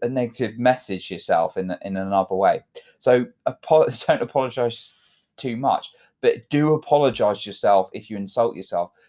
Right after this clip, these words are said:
Because if you insulted a friend and you're like, "Oh, I'm sorry, I didn't mean it," th-, that's the right thing to do, of course.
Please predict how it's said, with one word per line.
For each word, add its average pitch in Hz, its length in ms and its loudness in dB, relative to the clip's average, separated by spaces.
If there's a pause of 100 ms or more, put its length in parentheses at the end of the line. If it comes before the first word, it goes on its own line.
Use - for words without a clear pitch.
Because 175 220 -8
if 220 140 -6
you 220 80 -4
insulted 180 480 0
a 123 40 0
friend 143 360 2
and 107 120 -4
you're 110 120 -2
like, 110 140 0
"Oh, 123 120 -2
I'm 123 140 0
sorry, 123 300 6
I 110 40 6
didn't 117 220 -2
mean 123 220 0
it," - 160 -2 (640)
th-, 147 120 -18 (100)
that's - 220 2
the 139 80 -2
right 135 240 6
thing 110 200 -2
to 110 100 -6
do, 90 280 2
of - 120 -12
course. 82 500 -12